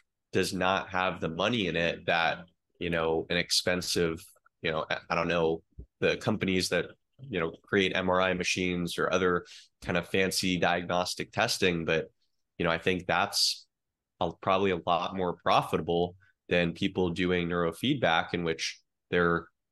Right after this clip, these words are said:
potentially able to actually really get to the underlying issue that's causing their symptoms. And after doing a round of sessions, whether that's twenty, forty, or even sixty sessions,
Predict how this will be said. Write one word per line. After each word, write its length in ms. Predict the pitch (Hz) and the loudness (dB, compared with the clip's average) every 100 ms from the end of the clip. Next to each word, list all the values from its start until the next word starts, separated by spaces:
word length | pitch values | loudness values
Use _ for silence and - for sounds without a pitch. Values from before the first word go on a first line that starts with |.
| _ _ _ | _ _ _
potentially 680 | - - 101 113 98 92 - | -6 -2 0 0 0 2 2
able 320 | 92 90 90 | 0 -2 -4
to 160 | - 78 | -2 -2
actually 440 | 85 - 92 85 | -2 -4 -4 -4
really 260 | 90 87 85 | -2 -2 -2
get 320 | 82 92 - | 0 -2 -2
to 60 | 87 | -4
the 160 | 90 | -2
underlying 680 | 90 90 90 85 85 85 85 - _ _ | -2 0 0 0 0 -2 -6 -14 _ _
issue 600 | - 135 - 90 87 92 - - | 0 2 4 4 2 0 -4 -4
that's 180 | 87 - | -4 0
causing 380 | 87 87 90 | 2 2 0
their 120 | 85 78 | -4 -2
symptoms. 760 | 113 139 92 82 82 - - - _ - | -2 -2 0 -2 0 -4 -4 -18 _ -10
And 400 | - 80 80 78 - 80 | -2 0 0 -4 -6 -2
after 680 | 85 - 87 82 82 - - | -2 -2 -2 0 0 -2 0
doing 220 | 98 90 | 2 2
a 40 | |
round 280 | 85 87 87 | 2 2 0
of 80 | 80 | -2
sessions, 560 | - 92 - 92 90 90 | -2 -2 -2 -4 -4 -2
whether 120 | 85 | 0
that's 260 | 80 - | -2 -4
twenty, 440 | - - 90 90 85 | -8 -6 -4 -2 -4
forty, 400 | 85 90 90 87 | -2 -2 0 -2
or 100 | 85 | -2
even 280 | 85 82 80 | -4 -6 -2
sixty 420 | 98 - - 78 | -2 -2 -4 -2
sessions, 640 | - 165 - 90 92 - | 0 0 0 0 0 -4